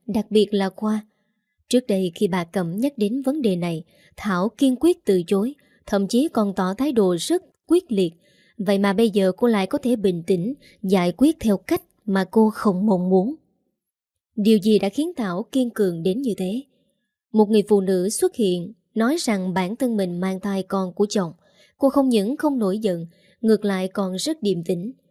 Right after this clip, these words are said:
thậm chí còn đưa ra một quyết định mà không ai ngờ tới. Bầu không gian trong phòng bỗng dốc tĩnh lặng, ai nấy đều có những suy tư riêng. Khoa biết, những lời Thảo vừa nói không phải vì cô không tin anh, mà cô đang muốn làm rõ tất cả mọi chuyện.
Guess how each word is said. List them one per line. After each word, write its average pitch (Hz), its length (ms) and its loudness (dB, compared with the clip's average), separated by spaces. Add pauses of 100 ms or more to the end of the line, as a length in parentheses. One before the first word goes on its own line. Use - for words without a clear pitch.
(140)
thậm 202 200 0
chí 262 360 2
còn 208 200 2
đưa 240 120 6
ra 233 220 0
một 190 220 0
quyết 311 200 2
định 180 260 0
mà 180 160 -2
không 208 160 0
ai 196 140 0
ngờ 175 280 -2
tới. 202 260 -2 (1120)
Bầu 190 200 0
không 196 200 -4
gian 196 200 0
trong 196 200 -2
phòng 175 300 -2
bỗng 175 220 0
dốc 233 280 -2
tĩnh 185 240 -2
lặng, 165 220 -6 (360)
ai 220 200 2
nấy 233 320 2
đều 214 200 4
có 277 120 -2
những 214 240 0
suy 190 240 0
tư 190 140 2
riêng. 185 240 -2 (760)
Khoa 190 280 -4
biết, 226 200 0 (380)
những 226 220 0
lời 214 200 4
Thảo 196 260 -2
vừa 226 180 2
nói 208 400 -2
không 233 200 -2
phải 196 360 -2
vì 185 220 2
cô 208 100 2
không 196 260 -2
tin 190 180 0
anh, 185 180 -4 (380)
mà 208 200 2
cô 240 120 4
đang 240 220 2
muốn 262 180 4
làm 247 260 0
rõ 180 280 -4
tất 330 260 -6
cả 196 160 -2
mọi 196 280 -4
chuyện. 170 280 -2